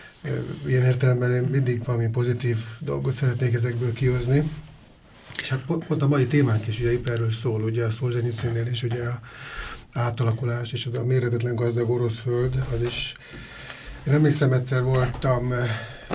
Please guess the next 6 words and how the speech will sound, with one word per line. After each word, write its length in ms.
külföldön 520
egy, 180
egy 340
ilyen 440
szakmai 540
konferencián, 880